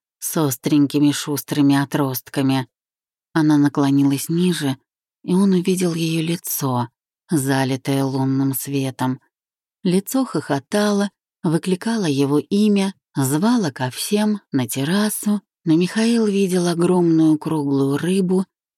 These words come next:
которая плещется в тугих волнах чёрного ночного воздуха. Рыба беззвучно открывала рот, похожий на яму,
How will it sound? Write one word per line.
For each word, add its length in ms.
которая 440
плещется 680
в 100
тугих 520
волнах 640
чёрного 540
ночного 640
воздуха. 840
Рыба 440
беззвучно 840
открывала 640
рот, 420
похожий 480
на 200
яму, 540